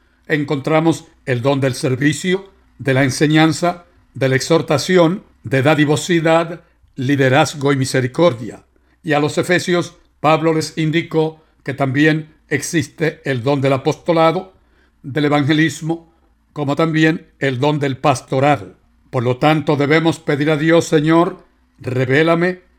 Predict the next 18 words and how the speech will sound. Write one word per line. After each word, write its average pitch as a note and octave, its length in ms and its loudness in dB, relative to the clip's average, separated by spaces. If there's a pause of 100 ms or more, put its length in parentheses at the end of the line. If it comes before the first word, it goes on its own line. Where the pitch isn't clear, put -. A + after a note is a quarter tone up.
(180)
cómo D3 300 -2
puedo D3+ 300 2
utilizar D#3+ 840 0 (320)
ese D3 320 0
don, E3 420 0 (320)
esa C3+ 260 -2
destreza C#3+ 580 0
espiritual D3+ 760 -2 (340)
que C3+ 100 -4
tú C#3+ 140 -6
me C3+ 140 -2
has B2 180 -6
dado, E3+ 400 0 (580)
y C3+ 80 -10
que C3+ 140 -4
pueda D#3 280 0
hacerlo E3 600 -2
primero E3+ 600 2